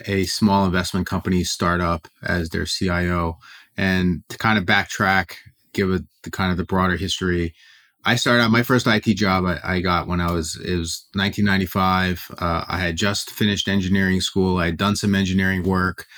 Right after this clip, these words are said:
Some buddies said that, "Hey, you can make a hell of a lot more money doing I T." And I got an opportunity to work as in I T for a, uh, an investment firm in Manhattan. And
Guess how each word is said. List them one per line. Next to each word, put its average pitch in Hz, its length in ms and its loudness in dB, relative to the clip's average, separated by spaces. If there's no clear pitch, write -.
Some 98 240 0
buddies 110 400 4
said 101 260 2
that, 98 220 2
"Hey, 101 160 2
you 92 100 2
can 107 120 4
make 92 120 2
a 92 80 0
hell 110 140 2
of 107 60 2
a 107 40 2
lot 101 200 2
more 98 120 0
money 92 360 2
doing 92 260 2
I 90 140 2
T." 87 480 0
And 95 260 0
I 87 140 0
got 95 320 0
an 98 60 2
opportunity 92 400 0
to 92 80 2
work 87 520 -2
as 85 300 -6
in 92 120 -2
I 87 120 0
T 87 280 -2
for 87 280 -2
a, 85 200 0
uh, 82 160 -2
an 90 160 0
investment 110 420 2
firm 101 300 2
in 98 80 2
Manhattan. 98 560 2
And 98 540 0